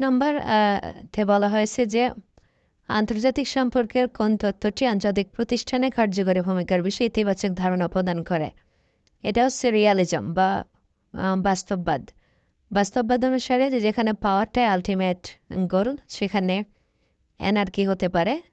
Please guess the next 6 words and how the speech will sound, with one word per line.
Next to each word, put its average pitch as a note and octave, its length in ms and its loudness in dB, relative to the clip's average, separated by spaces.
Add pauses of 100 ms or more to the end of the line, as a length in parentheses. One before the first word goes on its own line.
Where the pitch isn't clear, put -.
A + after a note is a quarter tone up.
(100)
সেই F#3 340 -2
জন্য G3 280 0
আমাদের F#3 380 0
প্রতিষ্ঠানের G3 580 -2
প্রয়োজন F3+ 380 -2
আছে। A#2+ 280 -10